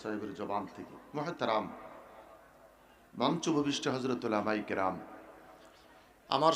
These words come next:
সামনে বসা পাড়ার সমাজের সর্বস্তরের আমার বাবারা, ভাইয়েরা, একটা মাহফিল মানুষ অনেক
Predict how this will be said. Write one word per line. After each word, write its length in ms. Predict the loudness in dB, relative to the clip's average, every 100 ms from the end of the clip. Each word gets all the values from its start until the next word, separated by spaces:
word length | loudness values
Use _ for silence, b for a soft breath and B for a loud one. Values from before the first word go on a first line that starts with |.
| 6
সামনে 260 | 4 6 6
বসা 240 | 6 8 6 8
পাড়ার 360 | 10 12 10 8 4
সমাজের 400 | 4 6 6 4 2 6
সর্বস্তরের 800 | 6 6 0 2 2 4 4 2 0
আমার 180 | 0 0 0
বাবারা, 320 | 2 2 2 0
ভাইয়েরা, 340 | -6 -6 -6 -10 -14 -20 -20 -20 -20 -20 -20 -20 -20 -20 -20 -20 -20 -20 -20 -20 -20 -20 -20 -20 -20 -20 -20 -20 -10
একটা 200 | -6 -2 0
মাহফিল 340 | 0 0 0 2
মানুষ 260 | 2 2 -2 -6 -10 -12 -16 -18 -20 -20 -20 -20 -20 -20 -20 -20 -20 -20 -20 -20 -20 -20 -20 -20 -8 -2
অনেক 220 | 0